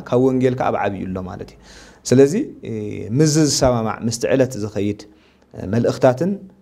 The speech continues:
ንባባትን እዩ ዝንበብ ዝምሃር ማለት እዩ። ሓደ ካብኡ ካብቲ መልእክቲ ጳውሎስ ኢልና ጠቕስናዮ ማለት እዩ። ሃዋርያ ቅዱስ ጳውሎስ ናብ ቆላስዮስ ኣብ ዝለኣኾ መልእኽቱ ምዕራፍ ክልተ ካብ ዓሰርተ ሽዱሽተ ክሳብ መፈጸምታ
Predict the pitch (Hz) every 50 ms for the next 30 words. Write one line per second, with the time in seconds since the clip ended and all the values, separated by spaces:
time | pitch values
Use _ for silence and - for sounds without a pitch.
0 | _ - 104 113 120 120 120 120 123 123 123 131 123 113 104 - - - _ _
1 | _ _ _ _ _ - - 92 95 - - - - 98 - - - - - -
2 | - - - - 101 107 107 107 101 104 135 156 156 - - - - _ _ _
3 | _ _ _ _ _ - - 98 98 95 95 98 98 101 - - 98 107 110 110
4 | 107 107 110 123 127 117 90 82 87 92 - - - - _ _ _ _ _ _
5 | _ - - 123 123 123 127 127 123 117 107 - 131 - 120 113 - - 113 110
6 | 107 - - - - 104 - - 104 110 110 113 104 - - - 95 98 101 98
7 | 92 - - - 101 - 107 107 104 98 101 98 107 113 - 151 190 208 - -
8 | - - _ - - 101 104 107 113 107 - 104 107 - - - 117 120 135 135
9 | 131 110 101 - - 104 107 104 104 - 110 107 - - - - - _ _ -
10 | - 110 107 104 95 - - - - 95 98 98 - 98 - - 110 101 98 98
11 | 104 98 - 117 107 117 - 160 170 185 190 - - - - - _ _ _ _
12 | - - 110 - - 123 - - 131 123 - - 117 107 110 - - 104 98 90
13 | - _ _ _ _ - - - 90 92 98 98 98 - 95 - - 104 107 104
14 | 101